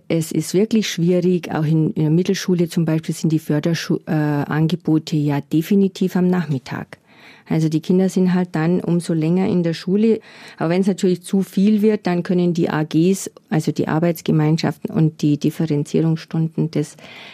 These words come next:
sehr, sehr schwer auffangen. Also da ist schon Stress angesagt und vielleicht hätte man nicht unbedingt das Normalprogramm gleich von Anfang an fahren müssen. Man hätte ja auch ein paar Stunden nehmen können, aber da können wir uns ja auch noch mal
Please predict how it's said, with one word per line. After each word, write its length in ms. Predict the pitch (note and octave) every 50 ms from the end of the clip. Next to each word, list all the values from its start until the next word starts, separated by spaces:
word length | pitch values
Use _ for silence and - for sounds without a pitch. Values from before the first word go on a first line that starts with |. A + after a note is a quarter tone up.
| - - _ _
sehr, 260 | - - - F3+ F#3
sehr 160 | F#3+ - G3 F#3
schwer 320 | - - E3+ D#3+ - D3
auffangen. 540 | C#3 - - C#3 C3+ C3+ C#3 C#3 C#3+ C#3+ - - -
Also 200 | D#3+ E3 - F3+
da 280 | F3+ - F#3 G3 A3
ist 280 | A#3+ - - G#3+ G#3 -
schon 420 | - G3+ G3 G3 G#3 A3 G#3+ - - - - -
Stress 640 | - - - - - F#3 F3+ G3 A3+ B3+ - - - - - - - - - - - - _ -
angesagt 920 | - F3+ G3 G#3+ A3 A3 G#3+ - - G3+ F#3+ G3 G#3 G#3 G#3 - - - -
und 440 | - E3 F3 F3 F3+ F3+ F3 E3 E3 - _ _ - - -
vielleicht 600 | - F3+ E3+ E3+ D#3+ E3+ F#3 F#3+ F#3 - - -
hätte 320 | - D#3+ D#3+ F3 F3 F3 F#3+
man 100 | F3+ F3+
nicht 140 | F3 E3+ F3
unbedingt 640 | F3 F3 E3 E3+ D#3+ - E3+ E3 E3 D#3+ D#3+ -
das 160 | D#3 D3+ - -
Normalprogramm 840 | D#3 D3 D3 D3 C#3+ D3+ D#3+ D#3+ - D#3 - - - D#3 D#3+ D#3 D#3
gleich 200 | - D3 D3 D#3+
von 180 | - - F3
Anfang 360 | F3 E3+ D#3 D#3 D#3 D#3+ D3+ -
an 160 | - D#3 D#3+
fahren 340 | - - D3 C#3 C#3+ D3 D#3+
müssen. 340 | F#3 A3 B3 - A#3 A3
Man 120 | G#3 G3 F#3+
hätte 240 | F3+ F3+ F3+ - E3+
ja 260 | E3 E3 - - D#3+
auch 140 | D3+ D3+ D#3+
ein 60 | D#3+
paar 200 | - E3 - D#3
Stunden 540 | - - - D3+ C#3+ D3 D3 - - E3 - - - - - - _ _ _ _ -
nehmen 420 | D#3 D#3 D#3+ D#3+ D#3+ D3+ D3+ D3
können, 360 | - - D3 D3 D3 D3 C#3+
aber 180 | C#3 C#3 D3 C#3
da 120 | - C3+ C3+
können 240 | - - D3 D3
wir 80 | C#3+ C3
uns 180 | - - D3 -
ja 100 | - -
auch 140 | - D3
noch 140 | C#3+ D3+ C3+
mal 160 | D3 C#3+ -